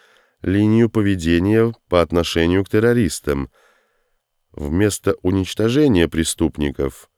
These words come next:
переговоры с ними. И сделать это будет совсем несложно, поскольку, в отличие от Тейнера, агент террористов не станет скупиться на обещания. «Слушай,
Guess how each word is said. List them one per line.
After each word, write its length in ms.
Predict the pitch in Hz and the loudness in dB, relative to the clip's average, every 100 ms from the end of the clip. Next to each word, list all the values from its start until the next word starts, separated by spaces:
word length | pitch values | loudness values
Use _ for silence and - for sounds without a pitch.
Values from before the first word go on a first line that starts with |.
| _ _ _ _ | _ _ _ _
переговоры 720 | 87 92 92 110 123 113 76 | -2 -2 0 0 2 2 0
с 140 | - | -2
ними. 400 | 76 71 65 64 - _ _ _ _ _ _ - | -2 -2 -2 -8 -12 _ _ _ _ _ _ -6
И 120 | 95 | -4
сделать 580 | 95 110 131 95 73 - | -2 -2 0 0 -2 -6
это 240 | 82 - | -8 -6
будет 380 | 82 82 76 71 | -6 -4 -4 -6
совсем 480 | - 90 - 113 107 | -6 -6 -4 -2 0
несложно, 760 | 107 - 110 104 73 69 64 - _ _ _ _ _ _ _ _ | -2 -2 -2 -2 -4 -6 -6 -8 _ _ _ _ _ _ _ _
поскольку, 560 | 71 71 - 78 71 76 | -8 -6 -2 -2 0 0
в 60 | |
отличие 480 | 73 - 80 - 78 | 0 0 -2 -2 -4
от 200 | - 82 - | -4 -8 -2
Тейнера, 640 | 127 110 76 69 67 65 _ _ _ _ _ _ | 0 2 0 0 -2 -6 _ _ _ _ _ _
агент 480 | - 78 110 110 - | -6 0 0 0 0
террористов 720 | 107 107 107 110 - 104 - | 2 2 2 0 0 -2 0
не 140 | 104 | -2
станет 720 | 110 - 120 110 85 71 _ _ _ _ _ | -2 0 2 2 2 0 _ _ _ _ _
скупиться 680 | - - 87 80 78 - 82 | -16 -4 -4 -2 -4 -2 -2
на 180 | 76 78 | 0 0
обещания. 920 | 73 82 - - 73 65 65 60 67 _ _ _ _ _ _ _ _ _ _ _ _ _ _ _ _ _ _ _ _ _ _ _ _ | 0 -2 -4 -2 -2 -2 -4 -6 -10 _ _ _ _ _ _ _ _ _ _ _ _ _ _ _ _ _ _ _ _ _ _ _ _
«Слушай, 640 | - 87 113 - 67 60 | -4 0 0 0 -6 -8